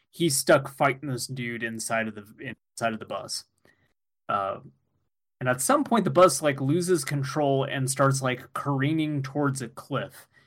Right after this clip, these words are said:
We get this really, really great bit of him, like, jumping out the front and getting onto the top and, like, trying to run as this bus is, like, falling off.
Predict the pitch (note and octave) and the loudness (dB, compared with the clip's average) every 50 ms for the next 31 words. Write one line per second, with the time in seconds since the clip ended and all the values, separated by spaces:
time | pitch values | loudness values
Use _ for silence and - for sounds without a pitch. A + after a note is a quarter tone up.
0 | _ _ _ _ _ - B2+ B2+ C#3 C3+ D#3 C3+ - - B2+ B2+ D#3+ F3+ F#3 F#3 | _ _ _ _ _ -6 -4 -4 -2 0 0 -2 -2 -2 -2 0 2 4 6 6
1 | F#3 E3+ D#3+ E3 E3 D#3+ C#3+ C#3 C#3+ C#3+ D#3 D3 C3 - C#3+ C#3 C3+ C3 C3 - | 4 4 4 4 4 4 4 2 4 4 4 4 2 2 2 2 4 2 0 0
2 | C3 C#3 C#3 C3+ C3+ B2+ B2 A#2+ - - _ _ _ _ _ _ _ _ - - | 0 2 2 2 2 0 0 -2 -4 -10 _ _ _ _ _ _ _ _ 2 4
3 | E3+ E3+ E3+ F3+ F3 E3+ D#3+ D3 - D3+ C3+ - - D#3+ D3 C#3 C#3 C3+ C#3 C#3 | 6 6 6 6 6 6 6 6 4 0 -6 -2 0 2 2 2 2 0 -2 -4
4 | C3 C3 D3 D3 D#3 D3+ C#3+ D3 C#3+ C#3 C3+ C3+ - - A#2 C3+ C3+ C3 C3 C3 | -2 0 0 0 2 2 0 0 0 -2 -4 -6 -8 -4 2 4 4 4 4 2
5 | - D3+ B2+ B2 A#2+ A2+ - - - - - C#3+ D3+ D#3 D3 C3+ C3 C3+ C3+ C3+ | -2 -2 -2 -2 -2 -4 -4 -4 -2 0 2 2 2 2 2 2 2 2 2 2
6 | B2+ B2 B2+ C3 C3+ C3+ C3+ C3 B2+ B2+ B2+ - C3+ C3 B2 A#2 - - C3+ A#2 | 2 0 2 4 6 6 6 6 4 2 2 2 2 0 0 -2 -4 -4 -4 -4
7 | A2 A2+ A#2+ B2 B2 A#2+ A#2 - B2 A#2 A2+ A#2+ A2 G#2 - - - - C3 A#2 | -4 -4 -2 0 0 0 0 -4 -6 -6 -6 -6 -6 -8 -8 -8 -6 -2 -2 -2
8 | A2+ G#2+ G2+ G2+ G2 G2+ - C#3+ - - | -2 -4 -6 -10 -14 -16 -18 -18 -20 -20